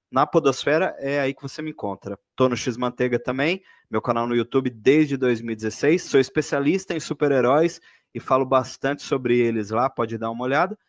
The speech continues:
E o YouTube também tem o canal do Entrevistadinho, que é o podcast em áudio e vídeo, com alguns episódios exclusivos só em áudio. E tem também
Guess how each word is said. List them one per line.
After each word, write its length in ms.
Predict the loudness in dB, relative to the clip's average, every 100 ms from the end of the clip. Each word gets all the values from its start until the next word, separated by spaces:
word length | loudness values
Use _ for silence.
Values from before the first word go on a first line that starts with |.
| _ _ _
E 280 | -2 -2 -4 _
o 220 | 4 4
YouTube 420 | 4 2 0 0
também 300 | -4 -2 -4
tem 380 | -2 -2 -2 -6
o 280 | -2 0 0
canal 300 | -2 0 0
do 120 | -2
Entrevistadinho, 720 | -6 -4 -6 -2 -4 -4 -8 -6
que 100 | -8
é 40 |
o 20 |
podcast 560 | -6 -10 -4 -4 -4 -8
em 140 | -14 -8
áudio 380 | -6 -6 -10 -18 _
e 140 | -2
vídeo, 600 | -2 -4 -6 -6 -6 -10 -14 _ _
com 100 | -4
alguns 280 | -4 -4 -8
episódios 480 | -10 -4 -4 -4
exclusivos 560 | -8 -2 -2 0 -4 -4
só 340 | -4 -2 -2 -4
em 180 | -10 -4
áudio. 400 | -2 -2 -6 -16 _ _ -10
E 60 |
tem 200 | -6 -6
também 440 | -2 -2 0 -2